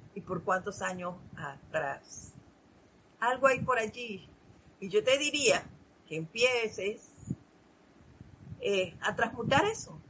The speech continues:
a transmutar eso que no nos gusta, precisamente,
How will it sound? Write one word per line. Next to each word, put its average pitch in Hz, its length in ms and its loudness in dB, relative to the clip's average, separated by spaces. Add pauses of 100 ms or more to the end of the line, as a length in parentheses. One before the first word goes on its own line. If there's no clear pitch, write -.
(200)
a 180 100 -10
transmutar 208 460 0
eso 233 260 -4
que 208 120 -4
no 202 120 -8
nos 208 160 -8
gusta, 220 580 -8 (600)
precisamente, 190 880 -4